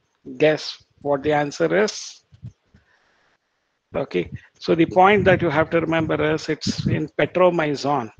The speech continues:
So you find this cartilaginous lamprey.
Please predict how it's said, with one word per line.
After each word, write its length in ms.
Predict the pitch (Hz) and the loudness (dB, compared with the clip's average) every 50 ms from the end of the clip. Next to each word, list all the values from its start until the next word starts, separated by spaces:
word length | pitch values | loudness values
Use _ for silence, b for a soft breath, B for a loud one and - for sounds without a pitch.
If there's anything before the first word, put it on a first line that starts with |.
| - B B B B B B B B B - | -12 B B B B B B B B B -6
So 360 | - - 156 147 147 147 147 | -4 -2 -2 -2 -2 -2 -4
you 180 | 139 147 151 143 | -4 -4 -6 -4
find 380 | - 151 156 156 160 160 147 | 0 0 2 2 2 0 0
this 260 | 151 147 147 143 143 | 0 0 0 -2 -4
cartilaginous 1120 | - - - 147 143 139 - 165 156 160 165 165 147 151 151 151 151 143 143 143 143 - - 143 | -6 -4 0 0 0 2 0 0 2 2 2 2 2 -2 -4 -2 0 0 0 -2 -4 -8 -10 -8
lamprey. 760 | 135 139 143 143 151 156 - - - 147 135 123 - - | -2 2 2 2 2 0 -2 -2 -2 0 0 0 -2 -6